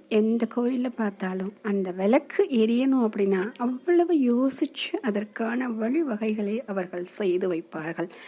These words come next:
இது எப்படி அப்படின்னா, இது நம்ம புரிஞ்சுக்கணும் அப்படின்னா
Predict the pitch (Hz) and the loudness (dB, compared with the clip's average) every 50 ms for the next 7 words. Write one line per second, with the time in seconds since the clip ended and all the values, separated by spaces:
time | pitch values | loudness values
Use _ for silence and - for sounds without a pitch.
0 | - - - - - - 311 285 311 285 302 294 285 269 269 269 - 415 - 403 | -18 -18 -18 -18 -6 0 4 6 6 6 6 6 6 4 4 2 -2 -8 -4 0
1 | 370 302 254 - 233 226 233 226 226 214 190 180 208 208 - - - 311 277 269 | 0 0 2 2 2 2 4 6 6 6 6 4 2 -2 -4 -8 0 2 4 4
2 | 302 285 269 269 269 262 - 339 370 392 453 480 - - 381 - 339 302 285 226 | 6 4 4 2 2 4 6 6 6 8 6 4 2 2 2 4 4 4 4 4
3 | 214 - 214 220 220 214 196 160 165 196 | 2 0 2 2 4 4 4 4 2 2